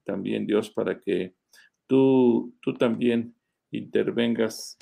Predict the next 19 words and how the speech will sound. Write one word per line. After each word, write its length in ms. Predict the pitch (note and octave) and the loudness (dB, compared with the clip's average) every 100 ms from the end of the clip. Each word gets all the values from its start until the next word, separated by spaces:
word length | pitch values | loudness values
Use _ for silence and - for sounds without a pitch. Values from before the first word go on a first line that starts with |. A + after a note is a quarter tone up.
| - - - | -20 -20 -12
en 120 | A#2 | -10
su 220 | A2+ A2 | -8 -6
vida 480 | G#2+ A#2+ A2+ A2+ A#2 | 0 0 0 -2 -4
de 420 | - G2+ G2+ G#2+ - | -2 0 2 0 -6
una 500 | G#2+ A2 G#2+ G#2+ G2+ _ _ _ - | -4 -4 -4 -6 -10 _ _ _ -10
manera 440 | G#2+ G#2 G#2+ G#2+ | -6 -2 0 -2
especial 460 | A2 - F#2+ - A#2 | -2 -4 -2 4 2
junto 380 | A#2 G#2+ G2 - | 2 -4 -4 -4
con 160 | F#2+ | -6
su 160 | F#2 G2+ | -8 -10
esposo, 720 | - - - C3+ - C3 C#3 - | -10 -2 2 2 2 0 0 -6
y 80 | |
también 260 | - G#2 A2 | -4 -2 -2
ellos 180 | G#2+ G#2+ | -2 -4
puedan 260 | G#2+ G#2+ G#2 | -2 0 -2
entrar 360 | G2+ - G#2 | -4 -2 -2
al 160 | G2 F#2 | -2 -2
orden 320 | G2+ G2+ F#2 | -2 -4 -6
tuyo. 420 | - B2+ A#2+ A#2 | 0 2 2 -2